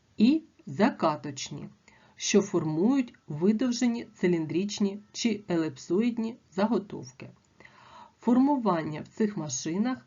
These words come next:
являється результатом дії на шматок тіста трьох сил. Сили, що обумовлює переміщення, перекочування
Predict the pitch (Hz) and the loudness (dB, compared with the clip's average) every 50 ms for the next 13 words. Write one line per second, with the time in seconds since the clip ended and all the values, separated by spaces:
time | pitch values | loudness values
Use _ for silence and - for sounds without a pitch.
0 | _ _ - 175 175 175 175 190 214 269 302 294 - - 214 185 180 175 - - | _ _ -6 -4 -2 -2 0 0 0 0 0 -2 -2 -2 -2 -2 -2 -2 -2 -4
1 | 170 160 - 190 214 240 - 196 165 160 151 143 160 175 196 214 247 254 262 - | -6 -4 -2 -2 -2 0 0 -2 -4 -4 -6 -6 -4 -2 0 0 0 0 -2 -6
2 | - 226 190 202 208 202 - 214 214 208 208 220 208 208 - - 220 202 196 - | -8 -2 0 2 2 2 2 2 0 2 2 0 -2 -4 -4 -4 -2 -2 -2 -2
3 | - - 175 - - _ _ - - 147 170 175 214 247 240 - - - - - | -6 -10 -10 -10 -12 _ _ -6 -2 0 2 2 2 0 -2 -8 -16 -16 -12 -10
4 | 151 - 143 139 - - _ _ _ _ _ _ _ _ _ _ - - - - | -10 -10 -10 -12 -16 -20 _ _ _ _ _ _ _ _ _ _ -20 -20 -20 -20
5 | - - - - _ - - - - - 330 349 294 214 - - - - - - | -20 -20 -20 -20 _ -20 -20 -6 2 4 6 6 6 4 2 -2 -8 -12 -10 -4
6 | - 247 208 - - 208 202 185 202 196 202 247 277 - 220 185 160 - - 208 | -2 -2 0 0 0 0 0 2 2 2 2 2 2 2 2 2 2 2 2 2
7 | 214 233 208 - 156 147 143 - - - 165 170 185 202 208 208 - - _ _ | 2 2 2 0 -4 -6 -10 -10 -8 -6 -6 -4 -4 -4 -4 -6 -8 -14 _ _
8 | _ _ _ _ _ _ _ _ _ - 214 202 208 202 202 - 208 196 196 - | _ _ _ _ _ _ _ _ _ -2 2 2 2 2 0 0 -2 -2 -2 -4
9 | - 180 170 180 175 170 170 165 170 | -8 -8 -6 -6 -8 -8 -10 -12 -14